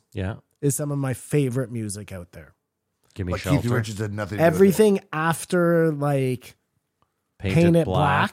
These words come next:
Speaker 1: Black.
Speaker 2: is some of the worst <laughs> music out there. So it's really, I'm really torn there, you know?
Speaker 3: But Keith is there the whole way.
Speaker 2: That's almost like what's good about the Beatles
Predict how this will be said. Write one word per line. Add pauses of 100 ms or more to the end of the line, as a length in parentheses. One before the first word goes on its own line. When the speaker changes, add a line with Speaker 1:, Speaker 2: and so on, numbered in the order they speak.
Speaker 1:
Black. (220)
Speaker 2:
is
some
of
the
worst
<laughs>
music
out
there. (180)
So
it's
really, (560)
I'm
really
torn
there,
you
know? (140)
Speaker 3:
But
Keith
is
there
the
whole
way.
Speaker 2:
That's
almost
like
what's
good
about
the
Beatles